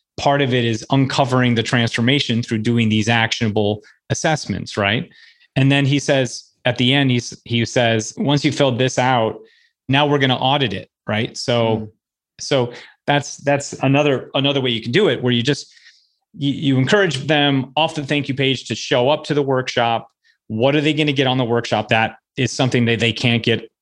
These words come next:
Speaker 1: elsewhere? So it's like, maybe, you know, at the beginning of it, you're gonna give them an assessment guide that's gonna help them achieve X, Y, and Z. And then they use that assessment guide to go as a worksheet or as a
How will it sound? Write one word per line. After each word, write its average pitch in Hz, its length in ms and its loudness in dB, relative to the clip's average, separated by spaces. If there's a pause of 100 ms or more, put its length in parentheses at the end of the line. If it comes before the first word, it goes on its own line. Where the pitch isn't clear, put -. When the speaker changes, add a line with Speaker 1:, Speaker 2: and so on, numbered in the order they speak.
(120)
Speaker 1:
elsewhere? 107 480 0
So 107 240 0
it's 110 160 -4
like, 101 260 0
maybe, 123 680 2 (340)
you 123 100 0
know, 110 160 0
at 120 100 -2
the - 60 -4
beginning 127 340 2
of 120 140 0
it, 120 160 0
you're 113 140 0
gonna 117 180 2
give 113 240 -2
them 113 480 -2 (160)
an 131 140 4
assessment 123 500 0
guide 110 300 2
that's 110 160 -4
gonna 113 200 0
help 120 280 -2
them 113 180 0
achieve 110 320 -2
X, - 240 -6
Y, 107 140 2
and 104 160 2
Z. 139 320 0 (420)
And 139 160 4
then 131 100 4
they 131 80 4
use 131 320 2
that 131 160 2
assessment 120 460 0
guide 113 340 0
to 110 100 -6
go 120 520 0 (240)
as 110 180 -2
a 110 40 2
worksheet 123 840 -2
or 113 380 -4
as 104 160 -2
a 101 240 -4